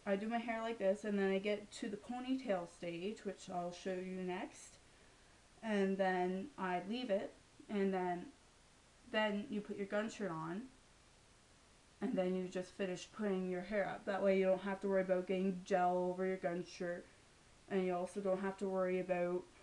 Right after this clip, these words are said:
getting your gun shirt back all wrinkled up trying to get over your bun. We already have enough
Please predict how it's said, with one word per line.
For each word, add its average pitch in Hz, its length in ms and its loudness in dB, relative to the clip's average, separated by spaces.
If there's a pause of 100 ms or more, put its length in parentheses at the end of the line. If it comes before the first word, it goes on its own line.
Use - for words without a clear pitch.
(1600)
getting 180 440 0
your 175 120 -4
gun 190 280 0
shirt - 240 -4
back 165 260 -4
all 175 120 -4
wrinkled 170 360 -4
up - 180 -6
trying 175 140 -4
to 170 60 0
get 165 160 -4
over 156 180 -6
your 160 120 -6
bun. 170 360 -4
We 170 80 -4
already 165 200 -4
have 175 180 -6
enough 165 240 -10